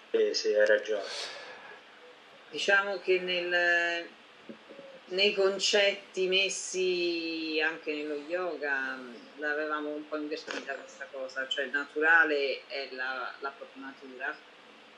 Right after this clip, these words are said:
Speaker 2: proprio prakriti, spontaneo, vrikriti, posso dire la terza condizione per me?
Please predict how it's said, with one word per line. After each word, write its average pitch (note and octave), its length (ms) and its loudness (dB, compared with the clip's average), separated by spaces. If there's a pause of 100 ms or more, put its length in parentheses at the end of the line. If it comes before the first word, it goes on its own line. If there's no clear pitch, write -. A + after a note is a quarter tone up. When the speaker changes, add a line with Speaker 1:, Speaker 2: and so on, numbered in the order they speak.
(240)
Speaker 2:
proprio C3 260 -14
prakriti, C#3+ 680 -8 (1400)
spontaneo, F3+ 1300 2 (420)
vrikriti, F3 1120 0 (1300)
posso E3 300 0
dire F#3 180 6
la F3 120 4
terza E3 340 2
condizione D#3 640 2
per D3 160 4
me? D#3 400 -2